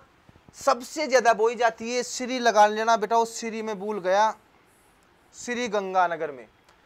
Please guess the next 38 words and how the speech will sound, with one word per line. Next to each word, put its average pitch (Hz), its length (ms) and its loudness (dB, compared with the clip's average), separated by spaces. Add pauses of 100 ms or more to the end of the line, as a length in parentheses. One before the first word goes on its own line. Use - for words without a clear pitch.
(200)
तो 220 80 0
गंगानगर 185 640 -2
में 185 140 -10
क्षेत्रफल 196 560 -10
में, 247 180 -10 (280)
अगर 208 200 2
उत्पादन 202 500 -2
आपसे 170 300 -6
पूछे 175 380 -14 (300)
तो 190 60 -6
राजस्थान 165 480 -4
में 185 100 -10
सबसे - 180 -12
ज्यादा 180 180 0
कहाँ 170 160 -4
होता 165 240 -4
है? - 100 -4
अलवर 113 360 -6
में। 104 160 -20 (280)
भारत 156 360 -6
में 226 180 -10
पूछे 233 380 -10 (200)
तो 208 80 0
क्षेत्रफल 226 580 -4
और 220 120 0
उत्पादन 185 380 -2
में 180 140 -12
कौन 190 280 -12
है? 190 120 -10 (260)
राजस्थान 156 580 -8
फर्स्ट 170 320 -14
रैंक 135 220 -12
है। 123 100 -10 (260)
विश्व 196 340 -6
में 262 100 -4
पूछे 226 300 -10
उत्पादन 196 480 -4
में 202 160 -10